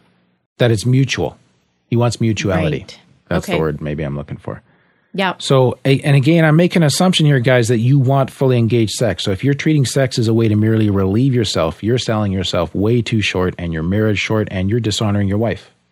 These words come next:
Speaker 2: Yeah.
Speaker 1: Don't settle for cheap sex. So that's just not on the table, right? But if your husband is pursuing you, ladies, there's a good chance he really wants a few things from you. Number one, to feel competent, like he's
Speaker 2: Mm-hmm.
Speaker 1: a good lover.
Speaker 2: Mm-hmm.
Speaker 1: Yeah.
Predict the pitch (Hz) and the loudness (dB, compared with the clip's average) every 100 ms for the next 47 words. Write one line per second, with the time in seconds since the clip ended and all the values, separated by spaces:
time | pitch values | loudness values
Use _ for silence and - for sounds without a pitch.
0 | _ 147 - - 117 123 - 123 117 107 | _ -16 -14 -4 -2 -2 -2 0 -2 -4
1 | - 107 - 101 71 - 87 82 - _ | -4 -4 -4 -6 -6 -6 -6 -6 -8 _
2 | _ _ - 101 107 - 104 92 - _ | _ _ -8 -4 -4 -2 -2 -2 -6 _
3 | _ - 90 85 110 92 73 95 120 _ | _ -8 -6 -4 -2 -2 -2 -2 -4 _
4 | _ _ - _ _ 127 123 123 - 202 | _ _ -20 _ _ 0 2 0 0 0
5 | 180 165 123 123 - 165 180 139 113 104 | 2 2 2 0 0 4 4 4 4 2
6 | 101 - 123 117 98 180 170 - 143 - | 0 0 0 0 0 0 2 2 0 0
7 | 127 123 139 120 117 113 110 113 98 92 | 0 2 2 2 0 -2 -2 -2 -2 -4
8 | 69 - 90 73 - - 139 143 123 123 | -4 -6 -6 -6 -6 0 4 4 4 2
9 | 104 120 101 - 92 90 - - - _ | 0 -2 -4 -2 -6 -6 -12 -16 -20 _
10 | _ _ - 92 160 113 98 87 110 90 | _ _ -4 -2 0 -2 -2 -2 -2 0
11 | 87 78 - _ 190 156 147 147 - _ | -2 -4 -10 _ -8 -6 -6 -10 -12 _
12 | 87 110 | -4 -4